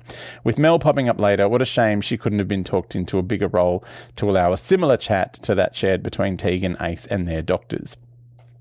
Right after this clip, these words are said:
Well, there is talk that she's gonna be in, um, the new Russell T Davies series. So perhaps that was another thing that he said,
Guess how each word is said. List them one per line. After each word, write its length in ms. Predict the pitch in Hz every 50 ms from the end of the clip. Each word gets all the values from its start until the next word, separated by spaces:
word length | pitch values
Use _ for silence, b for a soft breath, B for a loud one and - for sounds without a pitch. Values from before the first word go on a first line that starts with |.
| - -
Well, 120 | 147 147
there 160 | 143 175 165 -
is 260 | - 180 226 226 185 -
talk 460 | - - 196 143 147 156 - - -
that 120 | 131 120
she's 280 | - - - 147 143 -
gonna 180 | - 131 127
be 400 | 127 117 123 123 117 117 117 - -
in, 360 | - 123 113 113 113 110 107 B B B B B B B B B _
um, 640 | - 123 110 107 107 110 107 107 104 104 104 104 101
the 120 | 90 110 113
new 240 | 113 113 113 113
Russell 260 | 107 110 101 - - 90
T 140 | - 107
Davies 400 | 101 98 101 107 120 - 107 92
series. 560 | - - - 92 85 82 82 - - - - -
So 500 | - - - 107 101 95 95 95 95 95 - -
perhaps 500 | 127 117 101 - 135 120 117 - - -
that 240 | - 127 123 - 107
was 160 | 123 117 101
another 520 | 113 110 110 110 117 120 123 139 139 147
thing 480 | 131 - - 135 110 98 92 90 90 90
that 200 | 92 95 92 -
he 240 | - - 107 95 95
said, 480 | - - - 101 95 95 92 90 -